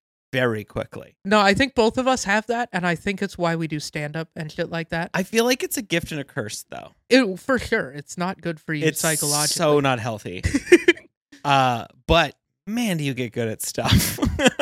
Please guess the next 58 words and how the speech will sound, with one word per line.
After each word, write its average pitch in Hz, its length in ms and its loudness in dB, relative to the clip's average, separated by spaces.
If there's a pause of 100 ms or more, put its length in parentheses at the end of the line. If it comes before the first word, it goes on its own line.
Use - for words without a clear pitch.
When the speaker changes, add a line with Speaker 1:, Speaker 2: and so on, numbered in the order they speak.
(140)
Speaker 1:
Like, 220 160 4
Speaker 2:
I 311 40 6
don't 370 200 2
really 330 260 0
get, 262 240 -4 (600)
I 277 180 4
get 330 280 -2
pretty 226 360 2
good 175 260 2
at - 80 0
Speaker 1:
I 160 80 6
Speaker 2:
a - 40 4
Speaker 1:
get 196 120 4
Speaker 2:
lot 156 160 2
of 156 60 0
Speaker 1:
pa-, 196 320 2
Speaker 2:
shit. 170 160 -4
Speaker 1:
me 180 100 2
too. 156 240 -2 (220)
I'm 143 180 -4
passable. 131 640 -2 (440)
Speaker 2:
Yeah. 196 180 6 (160)
Speaker 1:
I 165 100 6
always 240 240 6
think 240 200 0
about 196 260 4
it. 180 140 2
I'm 170 100 -4
gonna 190 160 0
use 196 220 0
a 180 60 2
weird 151 320 -2
skateboard 139 580 -2
term 151 240 -2
and 139 100 -4
then 123 100 -4
have 127 180 -4
to 95 100 -2
explain 110 520 -8
it. 123 220 -8
Speaker 2:
Mm-hmm. 254 140 -8 (260)
Speaker 1:
It, 127 140 -4
this 139 160 -4
is 123 100 -6
a, 131 160 -4
this 143 200 -4
is 120 120 -4
not 131 280 2
a 117 60 -4
common 107 440 -4 (260)
Speaker 2:
Not 185 160 4
Speaker 1:
thing. 113 100 -2
It's, - 80 -6 (240)
Speaker 2:
ollie? 214 240 -2 (220)
Speaker 1:
it's - 80 -8
a 151 60 4
common 214 640 4 (240)
trick, - 540 2